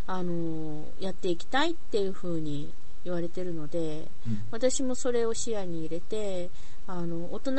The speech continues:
Speaker 2: になった人たちも、こう、夢が見れるっていうか、楽しめる、その世界にどっぷり浸かれるように、
Speaker 1: うん。
Speaker 2: あの、変えていこうかなと思ってますよ。
Speaker 1: そうですね。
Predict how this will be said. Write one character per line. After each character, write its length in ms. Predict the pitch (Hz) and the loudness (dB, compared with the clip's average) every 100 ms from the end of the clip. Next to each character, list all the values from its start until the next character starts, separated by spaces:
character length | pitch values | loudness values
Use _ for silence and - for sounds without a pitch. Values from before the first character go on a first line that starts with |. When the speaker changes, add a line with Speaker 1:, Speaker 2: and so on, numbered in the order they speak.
| 294 | 0
Speaker 2:
に 60 | |
な 140 | 302 311 | 0 0
っ 20 | |
た 120 | 320 | 0
人 220 | 294 - | 0 0
た 120 | 262 247 | 0 0
ち 140 | 269 | 0
も、 440 | 285 339 311 214 - | 0 2 0 0 0
こ 100 | 185 | 0
う、 40 | 175 | 0
夢 280 | 196 208 | 0 0
が 120 | 185 165 | 0 0
見 140 | 156 | 0
れ 140 | 160 160 | 0 0
る 80 | |
っ 40 | 147 | 0
て 200 | - 156 | 0 0
い 40 | |
う 80 | 147 | 0
か、 280 | - 143 156 - | 0 0 0 0
楽 180 | 208 185 | 0 0
し 120 | 180 202 | 0 0
め 140 | 170 | 0
る、 180 | 147 190 - - | 0 0 0 0
そ 160 | - 214 | 0 0
の 100 | 208 | 0
世 140 | 214 | 0
界 200 | 208 190 | 0 0
に 60 | 180 | 0
ど 100 | 175 | 0
っ 20 | |
ぷ 180 | - 190 | 0 0
り 80 | 196 | 0
浸 140 | - | 0
か 120 | 190 | 0
れ 140 | 180 180 | 0 0
る 80 | |
よ 220 | 185 175 165 | 0 0 0
う 40 | |
に、 420 | 170 170 160 151 - - | 0 0 0 0 0 0
Speaker 1:
う 20 | |
ん。 300 | 107 104 101 - | 0 2 0 0
Speaker 2:
あ 120 | 165 | 0
の、 80 | 156 - | 0 0
変 120 | 185 | 0
え 40 | |
て 100 | 170 | 0
い 20 | 160 | 0
こ 140 | 170 | 0
う 40 | |
か 140 | 165 147 | 0 0
な 140 | 147 | 0
と 140 | - 160 | 0 0
思 160 | 160 | 0
っ 20 | |
て 120 | - 156 | 0 0
ま 160 | 156 | 0
す 140 | - 147 | 0 0
よ。 60 | - - - - - - - | 0 0 0 0 0 0 0
Speaker 1:
そ 80 | - | 0
う 60 | - | 0
で 100 | - | 0
す 160 | - - - | 0 0 0
ね。 240 | 113 110 | 0 0